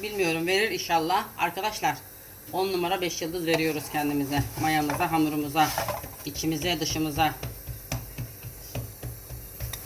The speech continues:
Şimdi ilk pişeni oğlanın biri yiyor, yuttu. Ben diyorum ki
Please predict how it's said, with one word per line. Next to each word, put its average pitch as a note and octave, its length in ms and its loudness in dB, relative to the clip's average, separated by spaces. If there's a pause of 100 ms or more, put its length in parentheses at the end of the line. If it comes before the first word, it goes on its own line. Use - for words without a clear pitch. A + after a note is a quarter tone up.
(640)
Şimdi G3 220 6
ilk G3+ 300 2
pişeni G3 400 6 (3500)
oğlanın E3+ 440 4
biri E3+ 140 2
yiyor, C#3+ 380 2
yuttu. - 300 -6 (3250)
Ben D#3 120 -2
diyorum F#3 200 -2
ki E3+ 80 -4